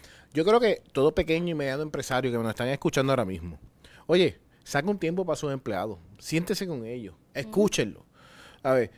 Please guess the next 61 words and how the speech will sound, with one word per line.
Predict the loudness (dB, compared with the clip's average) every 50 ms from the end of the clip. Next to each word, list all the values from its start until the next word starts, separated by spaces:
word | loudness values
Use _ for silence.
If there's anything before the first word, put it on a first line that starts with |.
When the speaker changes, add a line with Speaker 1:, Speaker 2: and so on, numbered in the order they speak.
| -18 _ -6
Speaker 1:
muchas | -4 -2 0 2 2 2 2
veces | 2 0 0 0 -2 -2 -2
yo | -4
me | -6 -8
siento | -8 -10 -8 -8 -6
con | -4 -4
los | -4 -4
empleados | -2 -2 0 0 0
y |
les | 0 -2
digo, | -4 -4 -6 -10 _
"Cuéntame, | -2 -2 -2 -2 -2 -4 -6 -6 -8
¿cómo | -8 -8 -8 -6
tú | -6 -6
estás? | -8 -6 _ -2 0 0 2 0 0 -2
¿Cómo | -6 -8 -6 -4 -2
va | -2 -2
Speaker 2:
Sí. | 0 2
Speaker 1:
todo? | 2 4 4 4 2
¿Está | 2 0 -2
todo | 0 2 2 2 2
bien?" | 2 2 2 2 4 4 2 2 0 -4
Speaker 2:
Tú | -6 -8
siempre | -6 -6 -4 -2 -2 0
lo | 0 0 0
haces, | -2 -2 -6 -10 -12
Pedro. | -6 -4 -2
Speaker 1:
¿Sabe? | 0 0 0 0 -2 -4 -6 -10 -10
Y, | -8 -6 -6 -6 -6
y, | -4 -2 -2 -2 -2 0 0
y | 2
le | 2 4
digo | 4 4 4 6
a | 6 6 6
ellos, | 6 4 2
"Miren, | 2 2 0 0 -2 -2 -6 -10 -18
¿qué, | -18 -8
qué | -6 -4 -2
podemos | 0 0 -2 -2 -2 -4
mejorar? | -4 -4 -4 -4 -4 -4 -4 -6 -8
¿Qué | -10 -8 -6
tú | -6 -6
crees | -4 -4 -4 -2
que | -2
aquí, | -4 -4 -6 -8 -8 -8 -4
qué, | -2 0 0 0 -2 -4 -6 -6
qué | -6 -4
estamos | -4 -2 -2 -2 -2 -2
haciendo | -4 -4 -4 -4 -4 -4 -4 -4 -4 -6 -6 -10 -14 -20 -20 -20 -20 -10 -6
en | -2 -2 0
el | 0 0 0
día | 0 2 2 2
a |
día | 2 0 0 0 -2 -4 -6 -10 -18 _ _ -20 -10 -6
que | -4 0
tú | 0 0
has | 0
visto | 0 -2 -2 -2 -4
que | -6 -4 -4
podamos | -2 -2 -2 -2 -4
mejorar?" | -6 -6 -4 -4 -2 -2 -2 -2 -4 -6 -10